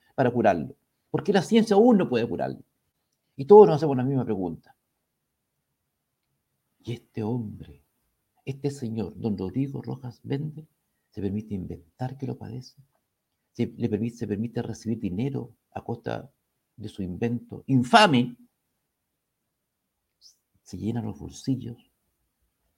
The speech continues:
se hace elegir constituyente inventando padecerlo, y hay quienes todavía lo defienden. Si tiene un mínimo de decoro, si tiene un mínimo de decoro,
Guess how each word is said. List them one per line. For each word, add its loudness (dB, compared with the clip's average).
se -2
hace 0
elegir 2
constituyente 2
inventando 6
padecerlo, -2
y -2
hay -4
quienes -8
todavía -10
lo -14
defienden. -20
Si -10
tiene 4
un 4
mínimo 6
de 2
decoro, -2
si -6
tiene 6
un 4
mínimo 8
de 4
decoro, 2